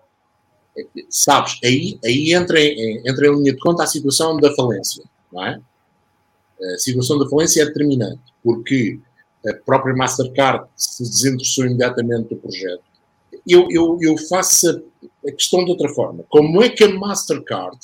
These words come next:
acredita num projeto de uma empresa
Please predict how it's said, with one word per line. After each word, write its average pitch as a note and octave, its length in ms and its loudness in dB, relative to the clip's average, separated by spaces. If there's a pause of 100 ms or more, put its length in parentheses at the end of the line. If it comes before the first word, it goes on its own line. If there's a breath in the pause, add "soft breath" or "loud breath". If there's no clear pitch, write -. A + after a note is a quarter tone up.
(920)
acredita D3 960 -2 (880)
num F3+ 360 0
projeto C#3 500 0
de D3 60 0
uma C#3 160 0
empresa B2 640 -4